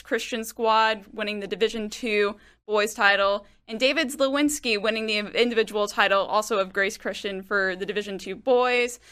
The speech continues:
And that race proved to be, in, for the, um, Division two boys, it was perhaps one of the best, you know, tightest races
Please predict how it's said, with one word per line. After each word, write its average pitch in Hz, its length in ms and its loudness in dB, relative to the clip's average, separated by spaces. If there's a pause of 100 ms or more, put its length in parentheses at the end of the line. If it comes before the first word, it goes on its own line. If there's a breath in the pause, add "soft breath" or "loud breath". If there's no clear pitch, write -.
(140 loud breath)
And 240 80 -2
that 277 140 6
race 320 180 0
proved 311 280 -2
to 247 80 -8
be, 220 240 0
in, - 340 -8
for 202 260 -6
the, 185 400 -6
um, 156 280 -8
Division 226 340 -2
two 226 160 -6
boys, 190 560 0
it - 80 -8
was 262 160 -8 (320)
perhaps 427 300 0
one 523 100 0
of 494 60 2
the 302 80 2
best, 240 300 4 (240)
you 226 120 -4
know, 202 80 0
tightest 247 400 0
races 254 320 0